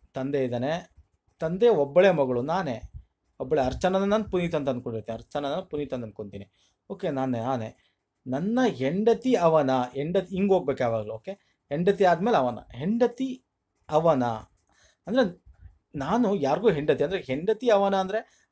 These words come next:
ಅವನ ಹೆಂಡತಿ ನಾನು, ಯಾರು ಅವನು ಅನ್ನೋದೇ ಕ್ವಶನ್ ಮಾರ್ಕು. ಅವನು ಯಾರು? ಅವನು ಯಾರು ಅಂದ್ರೆ ಪ್ರವೀಣ. So ಇಲ್ಲಿ ಪ್ರವೀಣ ಏನಾದ? ನನ್ನ ಗಂಡ ಆದ. So ಅದೇ ಅರ್ಥ, ಅರ್ಥ ಆಯ್ತಲ್ವಾ?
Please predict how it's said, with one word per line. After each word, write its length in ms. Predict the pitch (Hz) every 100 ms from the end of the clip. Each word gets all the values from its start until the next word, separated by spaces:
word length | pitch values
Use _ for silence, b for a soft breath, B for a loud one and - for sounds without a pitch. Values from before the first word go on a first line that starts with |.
| -
ಅವನ 280 | 139 202 262
ಹೆಂಡತಿ 440 | 214 233 220 208 208
ನಾನು, 540 | 175 131 143 127 120
ಯಾರು 320 | 131 139 196 220
ಅವನು 300 | 196 180 165 160 170 _ _ -
ಅನ್ನೋದೇ 240 | 131 156
ಕ್ವಶನ್ 360 | 202 120 117 101
ಮಾರ್ಕು. 320 | 98 - - b b b
ಅವನು 280 | 131 214 254
ಯಾರು? 580 | 254 220 208 196 190 196
ಅವನು 420 | - 240 170 226
ಯಾರು 380 | 233 190 185 180
ಅಂದ್ರೆ 180 | 214 247
ಪ್ರವೀಣ. 360 | 143 110 98 92 _ _ _ _
So 60 | 170
ಇಲ್ಲಿ 160 | 165
ಪ್ರವೀಣ 460 | 156 - 135 202 240 240
ಏನಾದ? 360 | 214 196 180 160
ನನ್ನ 520 | 151 151 131 156 196 240 -
ಗಂಡ 260 | 151 143 131
ಆದ. 260 | 165 127 - _ _ -
So 160 | 156
ಅದೇ 160 | 117 147
ಅರ್ಥ, 320 | 160 - _ - _
ಅರ್ಥ 200 | 120 -
ಆಯ್ತಲ್ವಾ? 400 | 117 117 113 196